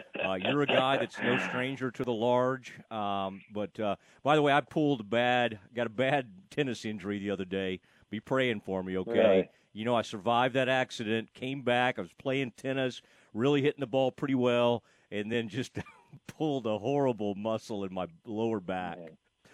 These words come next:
Speaker 1: Can barely
Speaker 2: Sorry
Speaker 1: walk.
Speaker 2: about that. Have you ever
Speaker 1: It's
Speaker 2: played
Speaker 1: okay.
Speaker 2: tennis with Scott? You know, Scott, pickleball, ping pong, tennis, he's, he's unbelievable with a racket. Have you ever played with him?
Speaker 1: I haven't. I haven't. If I, if I can heal up from this, I may try to get him out there at some point.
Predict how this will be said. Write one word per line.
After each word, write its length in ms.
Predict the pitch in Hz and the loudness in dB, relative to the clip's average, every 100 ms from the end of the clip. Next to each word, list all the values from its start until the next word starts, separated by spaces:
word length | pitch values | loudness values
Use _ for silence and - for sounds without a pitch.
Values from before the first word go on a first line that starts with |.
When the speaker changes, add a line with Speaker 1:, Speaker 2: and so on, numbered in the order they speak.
| - - | -20 -8
Speaker 1:
Can 160 | 117 104 | -6 0
barely 280 | 123 131 | 2 2
Speaker 2:
Sorry 160 | 113 110 | 4 4
Speaker 1:
walk. 180 | 101 95 | 2 2
Speaker 2:
about 120 | 107 - | 0 4
that. 80 | |
Have 120 | 139 156 | 4 6
you 80 | |
ever 100 | 208 | 4
Speaker 1:
It's 100 | - | 4
Speaker 2:
played 140 | 160 170 | 0 0
Speaker 1:
okay. 140 | 131 | 0
Speaker 2:
tennis 160 | 127 180 - | -2 -6 -12
with 80 | - | -12
Scott? 240 | 143 156 202 | -6 -6 -6
You 80 | 135 | -6
know, 100 | 135 - - | -6 -6 0
Scott, 240 | 165 160 _ | 0 0 _
pickleball, 520 | 151 147 131 139 135 131 | -10 -8 -2 0 0 -2
ping 180 | 139 135 | -10 -6
pong, 200 | 135 127 - | -6 -6 -8
tennis, 200 | 135 135 - | -6 -6 -6
he's, 120 | 139 - _ _ | -8 -8 _ _
he's 160 | 143 139 110 | -12 -10 -8
unbelievable 540 | 123 120 123 135 107 | -8 -4 -2 -2 -2
with 100 | 101 | -6
a 40 | 95 | 4
racket. 340 | 110 113 - 98 | 4 4 -2 0
Have 80 | 123 | 2
you 60 | |
ever 80 | 147 | 2
played 240 | 151 147 151 | 4 4 4
with 100 | - | -2
him? 160 | 160 196 _ _ _ _ _ _ _ _ - | -2 -4 _ _ _ _ _ _ _ _ -6
Speaker 1:
I 100 | 156 | 0
haven't. 420 | 180 185 117 110 | 2 2 0 -4
I 140 | 127 147 | -2 0
haven't. 400 | 156 139 123 120 | 0 0 -2 -4
If 160 | - | -2
I, 140 | 135 165 | -2 -2
if 280 | 151 117 147 | -2 -4 -2
I 140 | 160 | -2
can 180 | - 123 | -2 -4
heal 260 | 143 143 | 0 2
up 140 | 143 - | 2 0
from 160 | 123 113 | -6 -4
this, 280 | 117 123 - | -4 -4 -4
I 120 | 117 | -4
may 220 | 127 123 | -2 -4
try 180 | - 123 | -2 -4
to 80 | 113 | -2
get 100 | 117 | -4
him 100 | 113 | -2
out 200 | 117 - | -4 -4
there 100 | 98 | -8
at 100 | 82 | -8
some 200 | 90 80 | -12 -12
point. 320 | 85 73 60 | -14 -14 -16